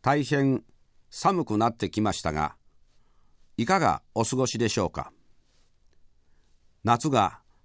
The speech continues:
あまりにも暑い夏でしたので、冬の寒さが身にこたえます。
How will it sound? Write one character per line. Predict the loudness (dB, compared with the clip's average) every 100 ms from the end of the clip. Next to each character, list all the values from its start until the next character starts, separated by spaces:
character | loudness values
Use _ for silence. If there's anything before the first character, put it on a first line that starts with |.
| _ -20 -20 0
あ | 2
ま | 4
り | 2
に | 2
も | 2 0 -4 _ _ _ _
暑 | 0 2 2
い | 2
夏 | 2 0
で | -2
し | -2
た | -4
の | -4
で、 | -6 -8 -10 _ _ _ _ _ _ _ _ _ _ -8
冬 | 0 2
の | 2
寒 | 2 0 0
さ | 0
が | -2 -4 -8 _ -6
身 | 0
に | 0 0
こ | -6
た | -2 0
え | 0
ま | -4
す。 | -8